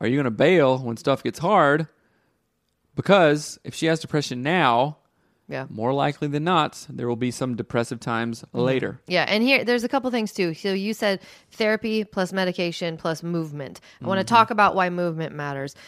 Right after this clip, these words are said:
Speaker 2: So,
Speaker 1: Mm-hmm.
Speaker 2: j-, what's his name? Robbins. Tony Robbins talks about a state change.
Speaker 1: Right.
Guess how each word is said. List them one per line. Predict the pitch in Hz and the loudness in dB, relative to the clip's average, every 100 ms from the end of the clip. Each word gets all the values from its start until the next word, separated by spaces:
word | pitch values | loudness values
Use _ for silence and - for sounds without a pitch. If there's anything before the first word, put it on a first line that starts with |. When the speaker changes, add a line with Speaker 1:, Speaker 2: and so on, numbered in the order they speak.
| - | -12
Speaker 2:
So, | 110 220 202 | 0 2 2
Speaker 1:
Mm-hmm. | 196 165 - - | 0 -12 -20 -12
Speaker 2:
j-, | 170 180 185 175 180 175 | 0 0 2 0 2 2
what's | 175 202 | 0 -4
his | 269 | -6
name? | 330 339 339 330 _ - | -6 -6 -6 -10 _ -6
Robbins. | 190 196 202 202 208 208 180 165 160 156 - | -2 0 2 4 4 4 2 0 -4 -8 -2
Tony | 269 311 | 0 2
Robbins | 302 262 208 170 165 - | 4 4 4 -2 -6 0
talks | 220 214 | 2 2
about | 190 180 - | 0 0 0
a | |
state | 156 - - 214 - - - - _ | -8 -6 -2 -2 -4 -16 -20 -20 _
change. | - 160 - 107 | -4 -4 -6 -4
Speaker 1:
Right. | 107 104 | -2 -4